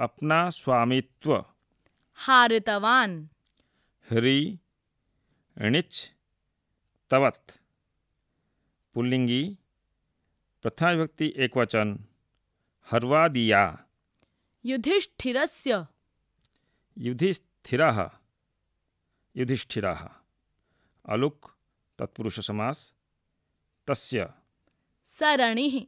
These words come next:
Speaker 1: मार्गः, रास्ता।
Speaker 2: प्रतीयते।
Speaker 1: प्रति उपसर्ग,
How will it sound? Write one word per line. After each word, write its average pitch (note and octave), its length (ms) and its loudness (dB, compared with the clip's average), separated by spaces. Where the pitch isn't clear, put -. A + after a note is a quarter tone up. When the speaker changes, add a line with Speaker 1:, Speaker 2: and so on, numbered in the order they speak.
Speaker 1:
मार्गः, C#3 720 4
रास्ता। G#2+ 920 2
Speaker 2:
प्रतीयते। B3 1000 -2
Speaker 1:
प्रति A2+ 260 -4
उपसर्ग, C3+ 640 -4